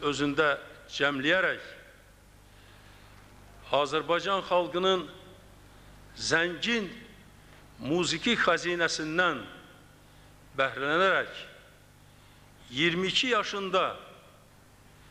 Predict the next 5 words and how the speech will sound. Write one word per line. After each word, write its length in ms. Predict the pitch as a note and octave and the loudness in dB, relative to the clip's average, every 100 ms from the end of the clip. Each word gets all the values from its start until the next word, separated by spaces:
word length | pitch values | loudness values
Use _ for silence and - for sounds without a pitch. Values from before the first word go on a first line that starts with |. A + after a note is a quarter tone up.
| - - - - C3+ | -20 -20 -20 -20 -2
Leyli 280 | D3 E3+ E3+ | 0 2 0
Məcnun 480 | F#3 F#3 D3+ A3+ A3+ F#3+ - | 0 0 -2 -6 -6 -8 -10
operasını 760 | F#3+ G#3 G#3 E3+ D#3 - D#3 C#3+ | 0 0 4 2 2 -2 -4 -2
yazıb 480 | A#2+ D3 D#3+ F3 - - - - - - - - - - - - | 0 0 2 -2 -2 -14 -20 -20 -20 -20 -20 -20 -20 -20 -18 0
dünyaya 640 | E3 E3 E3+ E3+ F#3 D#3+ | 2 4 4 4 4 2